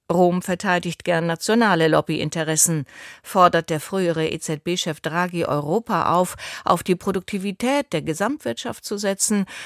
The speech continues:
so schützt Meloni die italienischen Unternehmen mit Protektionismus. Während Draghi zur Stärkung der europäischen Banken rät,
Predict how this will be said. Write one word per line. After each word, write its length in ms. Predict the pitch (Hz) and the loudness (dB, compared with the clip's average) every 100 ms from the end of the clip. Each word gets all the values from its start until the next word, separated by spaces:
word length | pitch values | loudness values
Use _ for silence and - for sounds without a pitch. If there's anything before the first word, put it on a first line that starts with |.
| - | -12
so 320 | 185 185 202 | -2 4 4
schützt 440 | 190 277 339 - 220 | 4 0 -2 -2 0
Meloni 560 | 185 165 190 254 233 | 2 2 2 2 2
die 160 | 175 156 | 2 -2
italienischen 600 | 143 147 143 202 254 254 | 0 -2 0 0 0 -2
Unternehmen 720 | - 233 269 202 170 175 180 | -2 -2 -2 0 0 0 0
mit 260 | 175 170 - | 0 -2 -6
Protektionismus. 1160 | - 190 156 - - 220 127 - - - - - _ _ 151 | -6 -4 -6 -4 0 0 0 -6 -8 -6 -6 -8 _ _ 2
Während 520 | 175 160 160 - - | 4 4 2 -2 -2
Draghi 460 | 160 175 190 190 | 0 0 0 -2
zur 220 | - 160 156 | -2 -4 -4
Stärkung 480 | - 170 170 175 | 0 0 0 -2
der 140 | 156 - | -2 -2
europäischen 760 | 139 139 147 175 165 - 160 | -2 -4 -2 -2 -2 -2 -2
Banken 460 | 156 190 233 156 127 | 0 -2 -2 -4 -4
rät, 280 | 120 160 | -2 -2